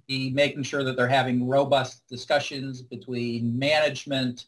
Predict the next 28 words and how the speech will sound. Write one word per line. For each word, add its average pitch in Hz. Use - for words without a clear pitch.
the 127
board, 135
the 123
risk 131
manager, 139
the 117
risk 131
manager 127
committee, 143
and 120
really 135
kind 131
of 117
working 131
through 127
the 131
operational 131
pieces 110
of, 101
of 117
technical 113
compliance 101
and, 104
and, 113
and 107
board 113
reporting. 98
So 117